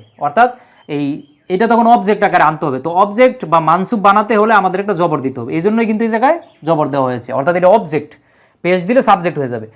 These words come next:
হ্যাঁ। তাহলে আস আলুকা মানে আমি চাচ্ছি, আস আলুকাল জান্নাতা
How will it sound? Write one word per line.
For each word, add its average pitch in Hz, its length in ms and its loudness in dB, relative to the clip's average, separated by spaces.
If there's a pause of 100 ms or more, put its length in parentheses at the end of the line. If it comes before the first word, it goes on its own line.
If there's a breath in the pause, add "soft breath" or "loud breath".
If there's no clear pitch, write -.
(260 soft breath)
হ্যাঁ। 262 200 -2
তাহলে 190 220 2
আস 226 240 2
আলুকা 185 400 -2
মানে 165 100 0
আমি 226 280 2
চাচ্ছি, 233 400 -4 (340 soft breath)
আস 180 240 -2
আলুকাল 190 520 2 (180)
জান্নাতা 175 540 0